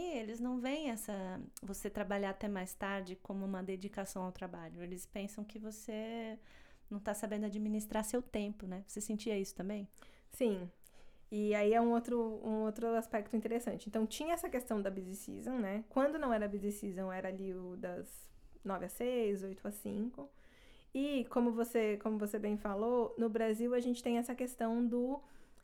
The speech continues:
Speaker 2: é, trabalhar longas horas ou trabalhar muito é o que vai te dif-, diferenciar,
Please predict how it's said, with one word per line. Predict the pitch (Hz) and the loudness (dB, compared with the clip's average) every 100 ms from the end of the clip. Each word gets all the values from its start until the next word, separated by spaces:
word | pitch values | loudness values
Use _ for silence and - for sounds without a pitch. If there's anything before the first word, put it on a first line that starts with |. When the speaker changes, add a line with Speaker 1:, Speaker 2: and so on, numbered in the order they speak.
| - | -2
Speaker 2:
é, | 214 208 208 202 196 190 - - - - | 2 4 6 4 4 0 -4 -14 -20 -2
trabalhar | 233 214 214 214 214 220 233 233 - - - | 2 4 4 4 4 4 2 0 -10 -6 4
longas | 214 220 220 190 190 | 6 6 4 2 2
horas | 190 226 233 190 190 | 4 6 6 4 -2
ou | 190 | -4
trabalhar | 202 196 196 202 | -2 0 0 2
muito | 202 214 247 262 247 208 | 4 4 4 4 2 2
é | 220 214 | 4 2
o | |
que | 226 233 | 2 2
vai | 226 220 | 2 2
te | - | -2
dif-, | - 247 220 | -8 -8 -8
diferenciar, | 214 240 254 240 254 339 262 196 | -8 -2 0 2 0 -2 -2 -2